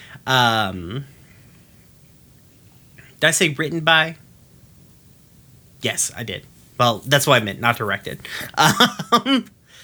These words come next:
the, uh, this one aired in February as well as, like, a week after. Um, and the official synopsis for this one is a little bit better.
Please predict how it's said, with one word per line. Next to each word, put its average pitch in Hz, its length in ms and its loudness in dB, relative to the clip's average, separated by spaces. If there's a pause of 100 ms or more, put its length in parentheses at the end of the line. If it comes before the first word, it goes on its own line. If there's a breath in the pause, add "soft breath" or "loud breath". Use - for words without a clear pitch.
(440 loud breath)
the, 170 680 -2
uh, 139 220 2
this 185 280 2
one 190 340 2 (240)
aired 165 500 4
in 147 320 0
February 127 680 -2
as 120 160 -4
well 117 160 -2
as, 110 100 -6
like, 120 160 -2
a - 40 -2
week 117 260 -4
after. 110 480 0 (200)
Um, 113 500 0 (540)
and 120 520 2
the 127 220 0
official 196 340 2
synopsis 170 520 0
for - 140 -6
this 165 240 -4
one 180 140 2
is 143 120 0
a 131 40 -2
little 165 240 -2
bit 127 160 -4
better. 123 300 0